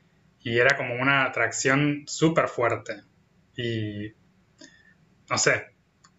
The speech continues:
eh, por ahí es que estuvimos juntos en otra vida, no sé, pero como que en ese momento fue como, y lo más gracioso es que me vengo a enterar en el último viaje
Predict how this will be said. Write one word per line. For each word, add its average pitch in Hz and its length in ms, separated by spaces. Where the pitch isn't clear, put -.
eh, 110 500
por 120 140
ahí 135 140
es 135 120
que 113 380
estuvimos 123 420
juntos 127 340
en 123 100
otra 123 200
vida, 127 260
no 120 100
sé, 135 160
pero 120 200
como 113 200
que 117 120
en 117 340
ese 131 200
momento 135 480
fue 127 200
como, 117 460
y 131 380
lo 120 160
más 120 120
gracioso 139 540
es 139 120
que 135 340
me 135 240
vengo 139 240
a 143 60
enterar 135 720
en 135 160
el 127 120
último 135 380
viaje 147 680